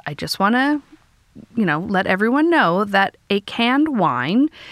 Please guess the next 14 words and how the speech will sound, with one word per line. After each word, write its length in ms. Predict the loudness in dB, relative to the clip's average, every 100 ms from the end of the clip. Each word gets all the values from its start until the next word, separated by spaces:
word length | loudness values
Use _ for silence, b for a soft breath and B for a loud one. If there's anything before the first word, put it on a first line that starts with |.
| B B -12
that 400 | 0 2 2 0
you 120 | -4
see 280 | -2 -4 -2
primarily 560 | 0 2 2 2 0
on 140 | 0 2
the 60 |
market 360 | 2 0 -2 -8
today 400 | -4 -2 0 0
is 160 | -2 0
a 120 | -2
half 440 | -2 -2 -4 -4
bottle 380 | -4 -2 -2 -2
of 80 | -4
wine. 420 | -4 -6 -8 -14